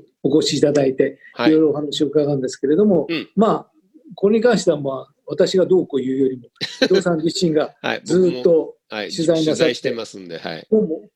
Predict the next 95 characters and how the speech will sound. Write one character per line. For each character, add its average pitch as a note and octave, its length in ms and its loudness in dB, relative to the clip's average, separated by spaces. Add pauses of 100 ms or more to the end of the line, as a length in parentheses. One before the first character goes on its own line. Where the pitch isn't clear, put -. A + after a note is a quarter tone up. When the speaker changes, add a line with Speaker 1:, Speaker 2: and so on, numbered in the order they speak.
(140)
Speaker 1:
あ C#4+ 160 -4
の、 B3+ 120 -2
十 B3+ 140 0
一 C#4+ 80 2
月 C4+ 120 -2
に B3+ 80 0
ま F3 160 2
た D#3+ 100 0
出 D#3+ 140 2
る F3 100 -2
ん C3+ 40 -8
で - 100 -16
す - 120 -20
っ - 40 -12
て？ B3 160 -4 (180)
Speaker 2:
そ A#3+ 160 2
う、 A#3 40 -2
Speaker 1:
同 A3+ 80 0
行 - 60 2
が F3 60 2
さ F#3 140 2
れ F#3 100 2
る。 D#3+ 140 -4
Speaker 2:
十 F#3+ 140 2
一 G#3 180 -4
月、 G#3+ 220 0
十 D3+ 180 0
一 C#3+ 60 -2
月 C#3+ 260 -2
に B2 300 -6
前 C3+ 260 0
の A#2 140 -4
国 A2 180 -6
境 C3+ 140 0
な C#3 100 0
き B2+ 160 -4
医 A2+ 40 -8
師 A#2+ 120 -6
団 A2+ 300 -2
を A2 100 -2
見 A#2+ 100 -4
に A#2+ 140 -4
行 A2 100 -6
く A2+ 120 -8
っ - 20 -8
て - 160 -14
い G#2+ 60 -4
う - 20 -8
の A2 140 -4
が C3 100 -2
文 A2+ 220 -4
庫 A2 140 0
に A2 100 -6
な G#2+ 100 -2
っ G2 100 -8 (120)
て、 C#3 360 0 (280)
Speaker 1:
は E3 180 2
い。 - 60 -6
Speaker 2:
そ - 100 -16
れ D#3+ 60 -8
で、 D3 580 2
え C3+ 60 -2
っ C3+ 40 -6
と、 C3+ 140 -8
中 F#3+ 340 -2
東 E3+ 220 0
と E3+ 100 -2
い D#3 60 0
う C#3+ 60 -4
か、 G#2+ 100 0
ま G#2 80 -2
あ、 F#2+ 40 -4
ガ A2 120 0
ザ C3+ 140 0
地 - 100 -8
区 F3+ 140 0
に C3+ 100 -2
ま G#2 120 -4
で F2 60 -6
入 A2+ 180 0
っ - 20 -6
て - 280 -12
い F2+ 40 -4
っ D#2+ 100 -12
た G2+ 140 -2
ん F#2+ 40 -10
で E2+ 120 -10
す - 80 -20
け E2 100 -8
ど、 F#2+ 380 -2
ま G#2 160 -4
あ、 F#2 80 -2
Speaker 1:
は D#3 200 2
い。 A#2+ 120 -8
Speaker 2:
い-、 C#3 100 -6